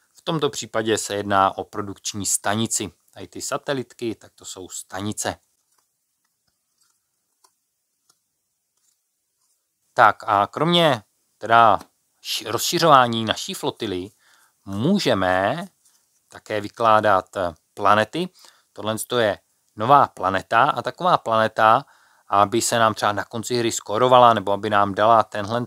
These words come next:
ten efekt, musí být celá terraformovaná. A taková celá terraformovaná planeta vypadá tak, že v podstatě vezmeme další karty, takhle tak s těma rožkama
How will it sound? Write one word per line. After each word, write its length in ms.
ten 200
efekt, 420
musí 340
být 220
celá 420
terraformovaná. 1120
A 300
taková 380
celá 320
terraformovaná 1120
planeta 460
vypadá 400
tak, 220
že 240
v 80
podstatě 520
vezmeme 420
další 560
karty, 720
takhle 200
tak 220
s 60
těma 400
rožkama 640